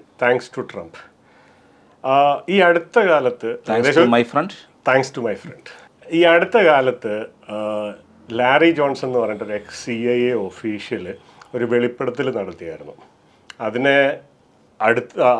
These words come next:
Speaker 1: അതിനെ കോംപ്ലിമെന്റ് ചെയ്തുകൊണ്ട് തന്നെയാണ് നേരത്തെ, ആ, രാഹുൽ സിംഗ് എന്ന് പറഞ്ഞിട്ട് ഒരു ലഫ്റ്റനന്റ് കേണലിൻ്റെ ഒരു പത്രസമ്മേളനം ഉണ്ടായിരുന്നു. അദ്ദേഹം അതിൻ്റെ അകത്ത് പറയുന്നത് മൂന്ന്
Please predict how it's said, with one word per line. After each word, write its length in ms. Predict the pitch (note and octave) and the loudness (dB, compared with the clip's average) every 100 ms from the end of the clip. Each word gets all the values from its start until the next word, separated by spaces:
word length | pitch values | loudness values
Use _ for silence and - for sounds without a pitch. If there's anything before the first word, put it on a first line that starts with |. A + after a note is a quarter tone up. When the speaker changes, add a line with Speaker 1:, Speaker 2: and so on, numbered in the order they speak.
| A#2+ | 0
Speaker 1:
അതിനെ 280 | C3 D3+ D#3+ F#2 - _ _ _ _ - | 2 4 4 2 -10 _ _ _ _ -2
കോംപ്ലിമെന്റ് 500 | C3+ C#3 D3+ D#3+ D3+ C#3+ | 0 0 4 4 4 0
ചെയ്തുകൊണ്ട് 380 | C3+ C#3 C#3 C3+ | 0 0 0 2
തന്നെയാണ് 420 | B2 B2+ A#2 A#2 - - - - - _ _ B2 | 2 4 2 2 -2 -6 -20 -20 -20 _ _ 2
നേരത്തെ, 400 | A#2+ B2 B2 C3 B2 - _ _ A2 | 4 4 2 4 4 0 _ _ -12
ആ, 20 | G#2+ G#2 G2 G2 | -10 -8 -6 -2
രാഹുൽ 260 | G#2 A2+ C#3 C#3+ | 0 0 -4 -6
സിംഗ് 160 | C3+ | -6
എന്ന് 100 | C3+ B2 | 0 2
പറഞ്ഞിട്ട് 300 | A2+ A2 B2 - | 2 -2 -4 -4
ഒരു 100 | A2 | -6
ലഫ്റ്റനന്റ് 360 | A2 - C3+ B2 | -6 -4 -4 0
കേണലിൻ്റെ 340 | C3+ B2+ B2 A#2+ | 2 2 2 0
ഒരു 80 | A#2 | 0
പത്രസമ്മേളനം 560 | A#2+ B2 C3 C3 C3+ A#2+ | -4 -4 -4 -2 0 0
ഉണ്ടായിരുന്നു. 320 | A2+ A2 A#2 A2+ | 0 -4 -4 -6
അദ്ദേഹം 240 | A2 A#2+ | -4 -4
അതിൻ്റെ 180 | A#2 A#2+ | -2 -2
അകത്ത് 140 | B2+ B2 | -2 -2
പറയുന്നത് 360 | A#2+ A#2+ A#2 C#3+ - - - - - _ _ _ _ - - - C#3 | 0 -2 -4 -8 -12 -20 -20 -20 -20 _ _ _ _ -14 -14 -10 -2
മൂന്ന് 280 | D3+ E3+ F#3+ | 4 6 6